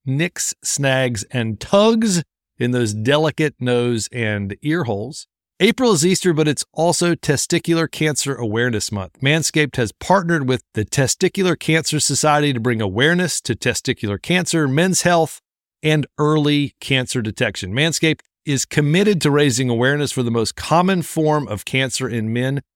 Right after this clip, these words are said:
ages fifteen to thirty-five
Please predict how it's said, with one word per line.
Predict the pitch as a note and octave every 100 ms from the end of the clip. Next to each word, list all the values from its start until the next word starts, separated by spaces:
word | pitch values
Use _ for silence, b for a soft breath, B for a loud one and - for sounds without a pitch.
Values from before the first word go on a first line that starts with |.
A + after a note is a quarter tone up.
| _ _ -
ages | A2+ G#2+ G2+
fifteen | - - E3+ - - C#3+ C#3+
to | A#2
thirty-five | - C3 B2+ A2+ A#2 A2+ A2